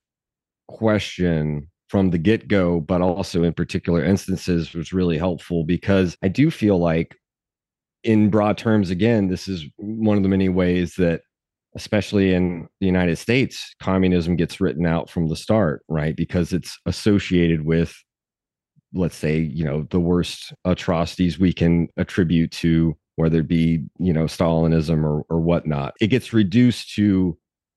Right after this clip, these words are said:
a sort of least common denominator of, you know, these are the outcomes you're going to get. Whereas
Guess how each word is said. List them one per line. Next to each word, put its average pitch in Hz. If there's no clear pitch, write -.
a 92
sort 95
of 85
least 95
common 85
denominator 82
of, 80
you 87
know, 73
these 92
are 101
the 87
outcomes 87
you're 87
going 78
to 80
get. 92
Whereas 90